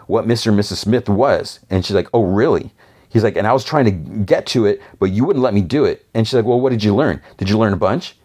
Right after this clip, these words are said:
He's like, "I didn't learn anything because you came through the fudging door." And then they finally, they go check on the phone. John's like, "She's in Flatbush." Then she's like, "Give me the code because if your phone dies, then we're fudged."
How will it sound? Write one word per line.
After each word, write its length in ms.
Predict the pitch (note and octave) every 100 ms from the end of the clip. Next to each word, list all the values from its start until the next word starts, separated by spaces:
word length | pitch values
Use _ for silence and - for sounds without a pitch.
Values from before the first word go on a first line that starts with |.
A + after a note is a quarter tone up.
| _
He's 140 | A#2
like, 160 | C3 -
"I 80 | D#3
didn't 140 | D#3
learn 160 | D#3 D3
anything 460 | A#2+ E3 D3 A2 A2
because 300 | A2+ B2+ A2 -
you 120 | - A#2+
came 200 | D#3+ C#3+
through 140 | D#3
the 40 |
fudging 340 | D3 D#3+ D3 D#3
door." 360 | E3+ D#3 D#2+ - _ _ _ _ _ _ -
And 160 | F#2
then 220 | F2+ E2 -
they 180 | E2+ F#2
finally, 340 | - F#2 F2 E2+
they 80 |
go 160 | E2 F2
check 240 | - F2+
on 60 | F2+
the 60 | F2
phone. 320 | E2+ D#2+ E2
John's 280 | F#2+ F2 E2
like, 240 | D#2+ - _ -
"She's 220 | - G#2+
in 80 | G#2
Flatbush." 600 | G2+ F2 - D#2 - - _ _ _ _ _
Then 120 | - F#2
she's 160 | G#2+
like, 200 | G#2 E2+ - _
"Give 160 | B2 C#3
me 80 |
the 80 | C#3
code 420 | B2 C#3+ B2 G2+
because 320 | F2 G2+ G#2+ F2+
if 120 | G2+
your 120 | G#2
phone 280 | C3 A#2 G2+
dies, 340 | F#2 E2+ F2 - -
then 140 | F2+
we're 100 | E2+
fudged." 480 | - F#2+ - - -